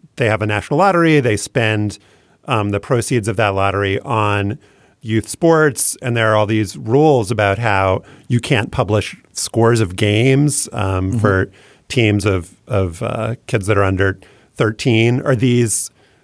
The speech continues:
Speaker 1: ideas here ones that, um, we should try to emulate or that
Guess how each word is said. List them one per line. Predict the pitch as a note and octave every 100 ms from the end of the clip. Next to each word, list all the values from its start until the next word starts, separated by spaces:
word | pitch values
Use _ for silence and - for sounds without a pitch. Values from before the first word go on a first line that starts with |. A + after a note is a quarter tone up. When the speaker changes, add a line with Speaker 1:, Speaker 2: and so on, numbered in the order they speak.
| _ _ _
Speaker 1:
ideas | C3+ A2+ F#2+ A2 A2+ A#2 A#2 - - -
here | - D3 B2+ B2+
ones | A2 G#2 G#2+ -
that, | A#2 G#2 - _ -
um, | G#2 G2+ F#2 F#2 - _
we | G#2+ G2
should | F#2 E3+ F3+ E3 D3
try | - E3+
to | D#3+
emulate | D#3+ E3 E3 D#3+
or | B2+ A#2+
that | A#2+ G#2+